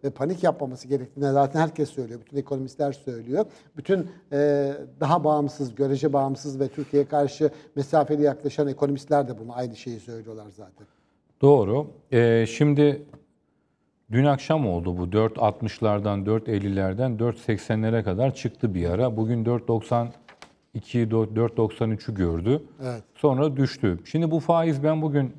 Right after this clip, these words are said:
Speaker 2: bir sürü kişiyle sabahtan beri konuşuyorum. Öğrenmek için yani bu faiz, dolar niye böyle artıyor diye.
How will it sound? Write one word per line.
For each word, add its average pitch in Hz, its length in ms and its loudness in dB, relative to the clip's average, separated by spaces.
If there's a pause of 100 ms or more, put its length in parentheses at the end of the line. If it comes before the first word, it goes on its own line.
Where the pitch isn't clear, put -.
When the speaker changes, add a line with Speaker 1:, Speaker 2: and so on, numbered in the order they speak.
(140)
Speaker 2:
bir 170 160 -4
sürü 135 240 0
kişiyle 113 360 0
sabahtan 120 560 0
beri 107 140 2
konuşuyorum. 101 600 -2 (600)
Öğrenmek 123 480 2
için - 220 -8
yani 90 360 0
bu 123 80 -2
faiz, 117 560 0 (420)
dolar 113 340 4
niye 117 240 -2
böyle 87 220 0
artıyor 87 480 -2
diye. 135 280 -2